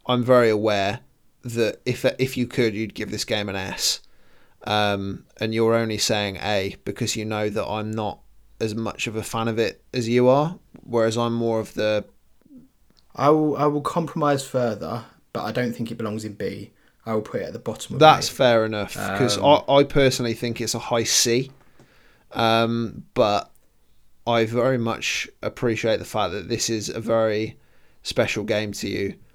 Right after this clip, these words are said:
Speaker 1: Um, and I think that a low A is fair enough. I think, I think that's fine. And that's only because that's my own,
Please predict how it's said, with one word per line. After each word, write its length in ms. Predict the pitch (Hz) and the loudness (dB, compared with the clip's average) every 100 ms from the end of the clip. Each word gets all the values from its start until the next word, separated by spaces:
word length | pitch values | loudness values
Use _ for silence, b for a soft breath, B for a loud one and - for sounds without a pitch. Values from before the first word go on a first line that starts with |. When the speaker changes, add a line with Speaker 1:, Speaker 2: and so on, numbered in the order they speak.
| b b - | b b -6
Speaker 1:
Um, 340 | - 101 98 | -2 0 -2
and 80 | - | -2
I 140 | 113 110 | -4 -2
think 320 | 123 113 101 | -4 -6 -2
that 260 | 104 92 - _ | -2 -2 -8 _
a 100 | 123 | 0
low 300 | 120 113 107 | 2 4 4
A 380 | 98 95 104 - - | 2 0 -6 -8 -6
is 120 | 113 | -6
fair 340 | - 107 101 | -2 0 0
enough. 420 | - - - - - | -2 -10 -12 -18 -10
I 100 | 120 | -10
think, 320 | 113 107 - - | -8 -10 -10 -12
I 100 | 113 | -10
think 180 | 113 104 | -8 -8
that's 180 | 92 | -10
fine. 360 | - 104 101 98 | -8 -6 -6 -6
And 340 | - 117 113 - | -6 -6 -6 0
that's 280 | 123 123 - | 2 2 2
only 340 | 135 139 139 | 4 6 4
because 380 | 127 - 127 117 | 2 0 -2 2
that's 260 | 120 - | 0 0
my 320 | 123 120 120 117 | 0 0 2 2
own, 400 | 117 113 107 | 2 -2 -6